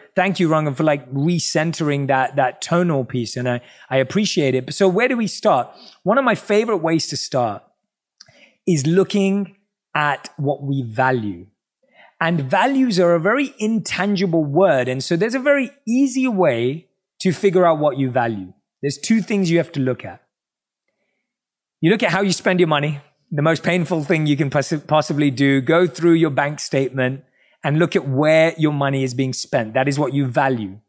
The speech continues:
The other thing that we spend, just like we spend money, is how we spend our time. Those are the two most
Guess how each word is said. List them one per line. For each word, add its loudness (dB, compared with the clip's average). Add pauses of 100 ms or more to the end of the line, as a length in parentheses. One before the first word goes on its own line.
(680)
The 4
other 4
thing 0
that -2
we 0
spend, -6 (220)
just -2
like 0
we -4
spend -4 (300)
money, -2 (680)
is -2
how 0
we -2
spend -4
our 0
time. -8 (480)
Those 2
are -4
the 4
two 0
most -4